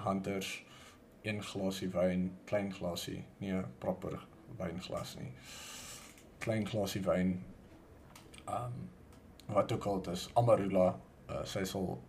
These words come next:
'n dubbel Amarula drink, maar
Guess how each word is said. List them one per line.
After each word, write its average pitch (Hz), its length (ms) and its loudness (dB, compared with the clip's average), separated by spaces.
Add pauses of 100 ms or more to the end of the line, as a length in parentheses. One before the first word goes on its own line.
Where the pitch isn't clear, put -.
(100)
'n 90 200 4 (1600)
dubbel 98 440 4
Amarula 95 500 6
drink, 90 360 0 (1160)
maar 80 960 4